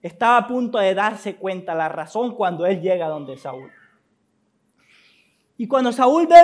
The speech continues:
venir, hermanos, a Samuel a lo lejos, se levanta, tal vez contento porque Saúl decía, "Yo obedecía al Señor".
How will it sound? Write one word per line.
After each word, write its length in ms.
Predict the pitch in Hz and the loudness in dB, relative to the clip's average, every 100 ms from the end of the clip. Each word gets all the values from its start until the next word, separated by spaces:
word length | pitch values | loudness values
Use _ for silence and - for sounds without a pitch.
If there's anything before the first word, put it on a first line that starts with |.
| 339 | 8
venir, 380 | 285 277 262 | 6 2 2
hermanos, 840 | 233 208 202 196 185 165 - - _ _ _ | 0 -2 -2 -2 -4 -10 -14 -20 _ _ _
a 120 | 160 | -14
Samuel 500 | - 208 208 262 302 | -4 -2 2 4 6
a 80 | 294 | 6
lo 140 | 269 | 6
lejos, 680 | 247 233 208 180 165 - _ _ _ _ _ _ _ _ | 6 4 2 -2 -8 -12 _ _ _ _ _ _ _ _
se 300 | - 247 240 | -4 2 4
levanta, 1120 | 226 220 262 262 240 - 196 180 - - _ _ _ _ _ _ _ | 4 8 8 8 4 0 -2 -2 -6 -18 _ _ _ _ _ _ _
tal 180 | 220 277 | 2 6
vez 200 | 330 302 | 6 6
contento 680 | 330 294 254 320 339 285 277 | 4 2 4 6 6 6 2
porque 720 | 233 220 220 190 185 - _ _ | 2 -2 -2 -4 -6 -12 _ _
Saúl 640 | - - 202 208 294 349 311 | -8 0 4 4 4 4 4
decía, 400 | 247 285 285 240 | 2 2 2 4
"Yo 380 | 226 339 415 | 6 8 8
obedecía 400 | 392 302 247 277 | 6 6 6 2
al 100 | 254 | 0
Señor". 680 | 254 220 226 330 370 311 220 | 0 -2 2 6 6 6 0